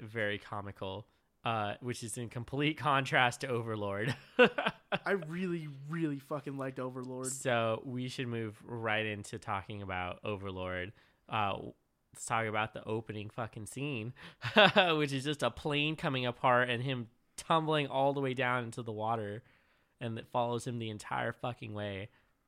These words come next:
Speaker 2: Oh, dude. Okay, so that's the thing. When I was watching it and seeing the Overlord, uh, logo,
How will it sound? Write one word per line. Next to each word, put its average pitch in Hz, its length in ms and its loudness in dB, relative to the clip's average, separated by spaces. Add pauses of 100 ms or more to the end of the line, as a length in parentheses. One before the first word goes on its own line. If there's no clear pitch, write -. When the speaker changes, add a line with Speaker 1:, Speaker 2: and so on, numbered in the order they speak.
(460)
Speaker 2:
Oh, 151 300 -2
dude. 143 360 -4
Okay, 139 340 -4
so 151 200 -2
that's 170 180 0
the 175 60 -8
thing. 156 240 -4
When 147 100 -4
I 151 80 0
was 160 240 -4
watching 156 400 -4
it 147 180 -8
and 143 200 -6
seeing 160 280 -4
the 151 120 -6
Overlord, 147 560 -4
uh, 131 360 -4
logo, 147 460 0